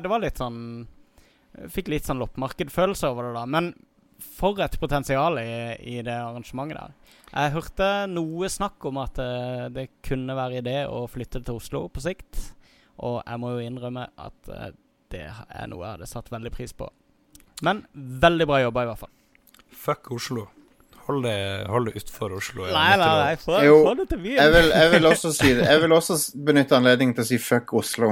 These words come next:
Speaker 3: For,
Speaker 1: <laughs> Ja, ja, ja.
Speaker 3: for, for alt, alt skjer i Oslo.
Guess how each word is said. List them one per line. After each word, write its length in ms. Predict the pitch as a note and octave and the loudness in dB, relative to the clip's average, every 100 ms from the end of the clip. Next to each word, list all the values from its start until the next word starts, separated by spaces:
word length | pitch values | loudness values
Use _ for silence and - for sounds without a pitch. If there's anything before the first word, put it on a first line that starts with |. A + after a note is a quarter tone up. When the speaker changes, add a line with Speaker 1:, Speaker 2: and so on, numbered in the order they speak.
| G#2 A2 - G2+ | 0 -6 -14 -2
Speaker 3:
For, 240 | C3 A#2+ | 2 4
Speaker 1:
<laughs> 0 | |
Ja, 160 | - - | 4 0
ja, 140 | - | 0
ja. 100 | E3 | 2
Speaker 3:
for, 240 | C#3+ C3 B2+ | 4 2 4
for 160 | C3 C3 | 6 6
alt, 240 | D#3 - - | 6 2 2
alt 260 | D3 E3+ - | 4 4 2
skjer 240 | C#3+ B2+ | 6 6
i 80 | A#2 | 4
Oslo. 380 | G#2 - A2+ | 0 -2 -4